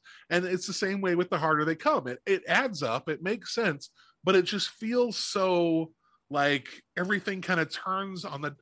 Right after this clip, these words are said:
on a dime. Like, "Oh, well, this, you know, he's starting off like this. How did he get involved with the church? How did he end up killing this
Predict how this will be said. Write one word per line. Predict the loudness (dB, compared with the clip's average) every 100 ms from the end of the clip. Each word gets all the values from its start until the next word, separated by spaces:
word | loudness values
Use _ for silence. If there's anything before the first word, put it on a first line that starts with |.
| -2
on | 0
a | 0
dime. | 0 0 0 -2 -6 _ _ _ -4
Like, | -4 -2
"Oh, | -2 -2 -2 -4
well, | -4
this, | 0 -2 -2 -6
you | -6
know, |
he's | -4 -4
starting | 0 2 2 2
off | 0 0
like | 0 0
this. | 2 0 0 -8
How | -2 0 0
did | -2
he |
get | -2 -2
involved | -2 0 2 2
with | -4
the | -6
church? | -2 0 0 -4 -18 -20 -8
How | 0 0 0
did | -4 -6
he | -6
end | -2 -2
up | -2
killing | -2 0 0 -2
this | -6